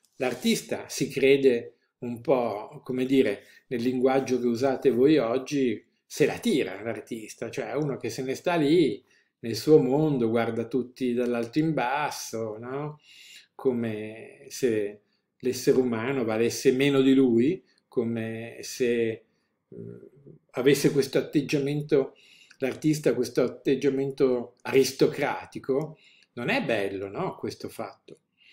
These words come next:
Beh, diciamo che non è bello, però è uno strumento di difesa dell'artista, sicuramente. E comunque è vero che l'arte deve guardare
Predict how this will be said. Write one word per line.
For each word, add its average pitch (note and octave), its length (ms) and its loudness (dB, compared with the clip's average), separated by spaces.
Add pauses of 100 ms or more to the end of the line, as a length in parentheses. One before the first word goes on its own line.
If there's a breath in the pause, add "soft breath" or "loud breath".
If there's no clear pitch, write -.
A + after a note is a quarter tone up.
(400 loud breath)
Beh, C4 300 2
diciamo G#3 520 4
che D#3+ 500 6 (920 soft breath)
non A2 180 -6
è F3+ 100 4
bello, E3 480 4
però D#3 680 6
è D#3 460 0
uno C3+ 420 -2
strumento E3 520 2
di D#3+ 120 0
difesa E3 720 -2
dell'artista, A#2+ 800 -6
sicuramente. D3 960 -4 (1200 loud breath)
E - 140 0
comunque G#3 840 4 (120)
è C3+ 160 8
vero C#3 460 6
che A#2+ 500 -2
l'arte D3+ 520 0
deve B2 220 4
guardare C3+ 880 -2